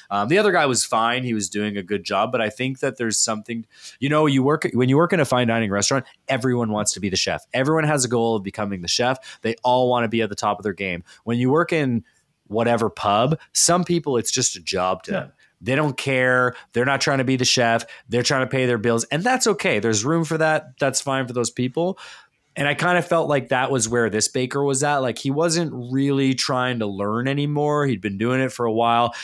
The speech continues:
Speaker 1: He was just kinda doing the job. So they let me run that program. Uh, I did that for a while, and that started off as one bread. And by the end of it, we were making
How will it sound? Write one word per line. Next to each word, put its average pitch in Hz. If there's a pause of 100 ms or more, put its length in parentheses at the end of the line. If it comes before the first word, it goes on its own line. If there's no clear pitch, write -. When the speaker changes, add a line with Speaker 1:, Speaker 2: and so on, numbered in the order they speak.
(140)
Speaker 1:
He 120
was 117
just 135
kinda 135
doing 123
the 120
job. 110 (580)
So 131
they 143
let 160
me 139
run 120
that 117
program. 131
Uh, 110
I 107
did 101
that 113
for 123
a 113
while, 110
and 113
that 117
started 120
off 117
as 92
one 110
bread. 107
And 101
by 104
the 104
end 107
of 107
it, 107
we 107
were 101
making 104